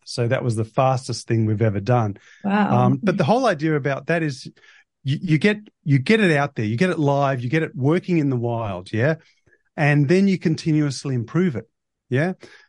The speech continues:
Speaker 1: Because if you do it the other way, if you go and, and, and build this big mach-, big machine, this big, um, front end store, and it's, it, yeah, it's looking great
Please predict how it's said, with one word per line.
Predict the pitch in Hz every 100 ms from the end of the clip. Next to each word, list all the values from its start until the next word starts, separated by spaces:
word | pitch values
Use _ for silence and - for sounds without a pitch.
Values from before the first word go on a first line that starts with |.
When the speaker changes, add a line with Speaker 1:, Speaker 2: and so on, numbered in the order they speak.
| -
Speaker 1:
Because | 143 - 165 156 - _ _ _ _ _ _ _ _ _ _ -
if | 208
you | 196
do | 143 190 165
it |
the | 147 147
other | 185 190
way, | 139 123
if | 175 180
you |
go | 160 160 151
and, | 139 127 -
and, | 131 131 147
and | 135 127 - _ _ _ _ - 151
build | 170 180
this | 135 -
big | - 196
mach-, | 156 127 - -
big | 175 135 -
machine, | - 143 135 156 156 135
this | 113 -
big, | 156 151 127 131 _ _ _
um, | 131 123 117 113 110 107 - _ _ _ _ _ - -
front | _ 147 139
end | 135 131 123 131
store, | - - 135 135 139 139 139 135
and | 113
it's, | 113 - 156
it, | 135
yeah, | 147 156 151
it's | 131
looking | 143 123
great | 113 131 139